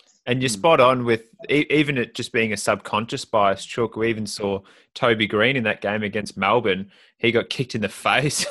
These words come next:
Speaker 1: against,
Speaker 2: <laughs>
Speaker 1: um, uh, I think it was Jake Malchin kicked him in the face. And I guarantee you, as everyone said on Twitter, if that was Toby Green doing that same action, it was a shin to the neck, he would have got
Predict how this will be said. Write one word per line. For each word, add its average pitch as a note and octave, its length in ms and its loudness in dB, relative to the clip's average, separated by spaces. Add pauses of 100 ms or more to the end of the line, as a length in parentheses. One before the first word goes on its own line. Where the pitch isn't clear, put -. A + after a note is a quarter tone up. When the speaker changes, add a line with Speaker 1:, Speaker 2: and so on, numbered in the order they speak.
(380)
Speaker 1:
against, B2+ 720 0
Speaker 2:
<laughs> - 0 -
Speaker 1:
um, B2+ 260 2 (580)
uh, A#2 220 4
I A2 40 0
think B2 160 2
it A#2+ 60 2
was G#2 160 4
Jake A#2+ 260 2
Malchin A2 440 2
kicked B2 220 -2
him A2+ 100 -2
in G#2 80 0
the G#2 60 -2
face. A2+ 380 0
And A2+ 100 -8
I G#2+ 40 0
guarantee A#2+ 600 0 (180)
you, G2 100 4
as G#2 140 2
everyone A2 240 -2
said A2 180 -2
on G#2 140 -2
Twitter, G2+ 400 0 (280)
if A2 180 -2
that B2 140 4
was B2 120 -6
Toby A2 320 0
Green G#2+ 420 -2
doing G#2+ 220 -2
that G2 160 -4
same G#2+ 360 -2
action, G#2 360 -4
it - 80 -8
was G2+ 140 -6
a G2 40 -10
shin A#2+ 420 -2
to G#2 120 -8
the G2 100 0
neck, G2 420 -2 (840)
he B2 180 0
would A#2 160 0
have G#2 160 0
got G#2 260 2